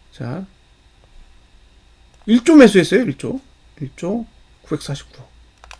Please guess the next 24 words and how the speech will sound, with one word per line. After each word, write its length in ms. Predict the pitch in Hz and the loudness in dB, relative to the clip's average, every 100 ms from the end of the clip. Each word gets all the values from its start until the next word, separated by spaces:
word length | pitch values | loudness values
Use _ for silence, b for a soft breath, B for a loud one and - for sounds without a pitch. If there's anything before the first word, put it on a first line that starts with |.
| - - - - - - - - _ - _ _ _ _ - - - - - - - _ - _ _ - | -20 -20 -20 -20 -20 -20 -20 -20 _ -20 _ _ _ _ -20 -20 -20 -20 -20 -20 -20 _ -20 _ _ -14
예, 180 | 113 98 - _ _ _ - | -14 -14 -20 _ _ _ -20
뭐 100 | 151 | -16
이렇게 300 | 147 180 226 | -8 -6 0
해버리니까 540 | 254 277 143 123 190 - _ _ _ | 2 2 -2 -6 -12 -14 _ _ _
할 200 | - 311 | -2 2
얘기가 160 | 311 196 | 2 2
없는 220 | 151 214 | -2 -4
거예요. 160 | 120 151 b b b b - - - | -8 -10 b b b b -14 -14 -12
올리고 280 | 196 190 254 | -2 0 0
싶으면 280 | 202 - 233 | 0 0 0
선물 220 | 208 285 | 4 2
매수를 480 | 185 143 156 170 147 | 4 0 -2 -6 -4
해, 180 | 123 104 b b b - | -4 -6 b b b -6
내리고 320 | 151 196 269 | 2 2 2
싶으면 300 | 208 - 226 | -2 -2 -4
선물 240 | 202 247 156 | -2 -2 -2
매도를 500 | 117 151 196 147 151 | -2 -2 -4 -4 -6
해. 160 | 110 b b b b - | -8 b b b b -16
그것도 260 | 165 214 | -10 -4
뭐 180 | 202 180 | 0 0
한두 280 | 139 277 311 | 2 2 2
푼도 240 | - 240 262 | 2 4 4
아니고 320 | 139 147 226 | 4 -4 -8
막 180 | 120 | -12